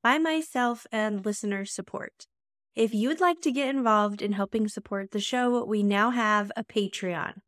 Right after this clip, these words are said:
If you're not sure what a Patreon is, it's basically a way to support your favorite creators in return for some small perks.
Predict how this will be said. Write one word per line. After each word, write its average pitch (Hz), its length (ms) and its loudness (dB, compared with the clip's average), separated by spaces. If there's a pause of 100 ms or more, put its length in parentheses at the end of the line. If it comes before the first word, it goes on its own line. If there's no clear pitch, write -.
(380)
If 208 160 -6
you're 214 140 2
not 208 180 0
sure 220 160 -2
what 208 140 -2
a 214 40 -4
Patreon 240 600 2
is, 214 240 0
it's - 220 -4
basically 311 680 0
a 254 140 -2
way 226 180 2
to 233 80 -2
support 208 380 0
your 196 100 -4
favorite 196 400 -4
creators 247 580 2
in 254 220 -2
return 269 420 0
for 226 160 0
some 214 220 -2
small 196 320 0
perks. - 540 -6